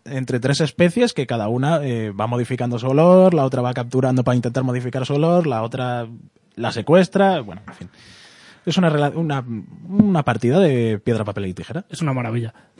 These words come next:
Speaker 2: A ver, en resumen, hay tres especies de hormigas, una que vomita ácido, otra que tiene una careta de Juan Carlos y otra que <laughs> tiene un armamento súper de la polla.
Speaker 1: ¿Cuál querríais?
Speaker 2: <laughs> La, la hormiga con careta, eh,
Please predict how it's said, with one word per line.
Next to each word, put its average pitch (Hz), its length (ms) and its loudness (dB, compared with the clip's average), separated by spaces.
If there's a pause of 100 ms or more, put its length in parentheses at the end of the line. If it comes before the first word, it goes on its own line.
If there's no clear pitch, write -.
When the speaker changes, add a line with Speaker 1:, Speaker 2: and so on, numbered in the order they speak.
(160)
Speaker 2:
A 156 100 4
ver, 156 140 6
en 147 100 2
resumen, 147 540 2
hay 156 300 0
tres 143 600 0
especies 143 520 -2
de 160 60 4
hormigas, 226 460 6
una 151 220 2
que 139 80 -2
vomita 147 440 2
ácido, 190 420 4
otra 143 360 0
que 131 500 -4
tiene 139 180 -2
una 135 100 -2
careta 135 380 -2
de 127 80 -2
Juan 135 160 -6
Carlos 226 400 2
y 147 100 2
otra 160 240 4
que 165 140 6
<laughs> 254 260 4
tiene 196 260 6
un 214 160 8
armamento 175 960 6 (200)
súper 151 340 4
de 156 80 4
la 143 120 4
polla. 202 360 6 (100)
Speaker 1:
¿Cuál 175 240 10
querríais? 156 600 8
Speaker 2:
<laughs> - 1800 4
La, 151 340 4
la 151 240 2
hormiga 185 580 6
con 185 180 4
careta, 170 600 0
eh, 135 640 0